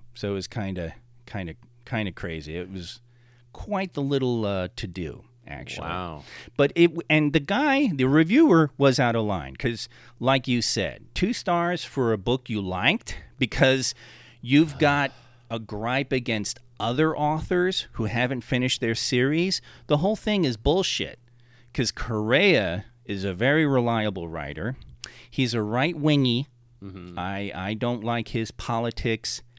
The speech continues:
Speaker 1: at all. Um, but he's an incredibly reliable writer. He produces stuff. And if you're a fan of his,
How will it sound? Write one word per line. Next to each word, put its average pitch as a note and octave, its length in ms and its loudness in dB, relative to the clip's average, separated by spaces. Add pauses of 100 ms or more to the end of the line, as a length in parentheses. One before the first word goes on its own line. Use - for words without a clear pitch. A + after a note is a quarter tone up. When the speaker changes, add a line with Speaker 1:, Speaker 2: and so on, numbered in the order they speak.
(440)
Speaker 1:
at C#3+ 260 2
all. G#2 380 -2 (800)
Um, A2+ 540 -2
but C3 320 2 (300)
he's A#2 280 -4
an G#2 80 -4
incredibly C#3+ 880 -2
reliable G#2+ 640 -2
writer. E2 400 -6
He G2+ 180 -8
produces A#2+ 600 -2
stuff. F2+ 340 -6
And G2+ 120 -2
if G#2 180 -4
you're D#3+ 180 2
a C#3 60 2
fan G3 500 0
of C3+ 100 -2
his, D2+ 720 -8